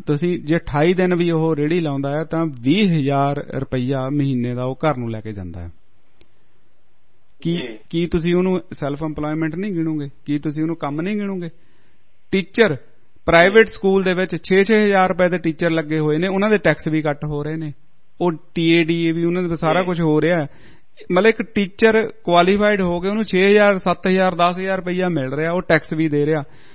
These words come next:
Speaker 1: ਫਿਰ ਮੈਨੂੰ ਇਹ ਦੱਸੋ ਵੀ ਉਹ ਰੇਹੜੀ ਵਾਲਾ ਜਿਹੜਾ ਵੀਹ ਹਜ਼ਾਰ ਰੁਪਈਆ ਕਮਾਉਂਦਾ ਆ, ਉਹ ਕਿਉਂ ਨਹੀਂ ਟੈਕਸ ਦਊਗਾ?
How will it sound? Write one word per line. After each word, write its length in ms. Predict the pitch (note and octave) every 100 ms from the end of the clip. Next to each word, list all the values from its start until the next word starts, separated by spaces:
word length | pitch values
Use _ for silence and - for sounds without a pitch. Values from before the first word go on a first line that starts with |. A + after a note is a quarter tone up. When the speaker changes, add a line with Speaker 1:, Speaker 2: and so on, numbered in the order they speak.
| -
Speaker 1:
ਫਿਰ 220 | - G#3 A#3+
ਮੈਨੂੰ 280 | A#3+ A#3+
ਇਹ 140 | A#3 B3+
ਦੱਸੋ 280 | G#3 - A3
ਵੀ 100 | A#3
ਉਹ 180 | A#3+
ਰੇਹੜੀ 280 | G#3 G3+ C4+
ਵਾਲਾ 160 | B3+ A#3+
ਜਿਹੜਾ 140 | A#3+
ਵੀਹ 300 | F#3 G3+ C#4+
ਹਜ਼ਾਰ 240 | C4 A#3 G3+
ਰੁਪਈਆ 320 | F#3+ F#3 F#3
ਕਮਾਉਂਦਾ 500 | F3 D#3 D3+ D#3 F3
ਆ, 40 | - -
ਉਹ 180 | C4+ C4
ਕਿਉਂ 180 | A#3+
ਨਹੀਂ 120 | A#3 G#3+
ਟੈਕਸ 260 | D#3+ -
ਦਊਗਾ? 360 | C3+ A2+ G2+